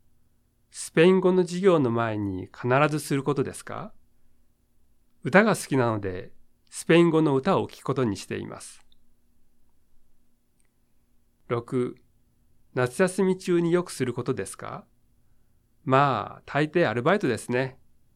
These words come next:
家族と二、三日の旅行をすることもたまにはありますけど。七、テストの前にすることですか？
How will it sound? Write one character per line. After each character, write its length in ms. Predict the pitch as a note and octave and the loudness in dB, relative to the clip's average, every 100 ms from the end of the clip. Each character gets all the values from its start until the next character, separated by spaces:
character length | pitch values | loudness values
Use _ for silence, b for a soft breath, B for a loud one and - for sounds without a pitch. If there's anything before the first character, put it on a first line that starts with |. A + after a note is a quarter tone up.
| _ _ _ _ _ _ - | _ _ _ _ _ _ -14
家 180 | - | -6
族 300 | G3 G#3 - | 0 0 -2
と 380 | - B2 G#2+ G2 | -4 -2 -2 -4
二、 120 | A2+ A2+ | -6 -4
三 280 | E3+ F3+ | 0 2
日 240 | C3 - A2 | 0 -2 -6
の 120 | F#2+ | -6
旅 140 | G#2+ - | -6 -2
行 160 | C#3 | -2
を 80 | C3+ | -2
す 120 | - | -4
る 100 | B2+ | -8
こ 100 | C3 | -6
と 100 | C3 | -4
も 380 | A2+ F#2 - - | -4 -6 -10 -16
た 120 | - A#2+ | -8 -2
ま 140 | C3 | 2
に 120 | E3+ | 2
は 80 | G2 | 0
あ 40 | |
り 80 | G2 | -2
ま 120 | A2+ | -6
す 100 | A2+ | -6
け 120 | - G2 | -8 -10
ど。 200 | - - - - _ _ - - - _ _ _ _ _ _ _ _ _ _ _ _ _ _ _ _ _ _ _ C#3+ | -12 -18 -20 -20 _ _ -20 -20 -20 _ _ _ _ _ _ _ _ _ _ _ _ _ _ _ _ _ _ _ -2
七、 420 | C3 A2 F#2 - _ _ _ _ _ _ _ _ _ _ _ _ _ _ _ _ | 0 0 -4 -12 _ _ _ _ _ _ _ _ _ _ _ _ _ _ _ _
テ 160 | - A3+ | -2 -2
ス 120 | A3+ | 0
ト 100 | F3+ | 0
の 100 | B2 | 2
前 220 | B2+ D3+ | 2 0
に 100 | A2+ | 0
す 140 | G2 G#2 | -4 -8
る 80 | G2 | -8
こ 100 | G#2+ | -8
と 80 | |
で 100 | F#2+ | -8
す 140 | - - | -12 -14
か？ 280 | G#2+ F#3 | -12 -14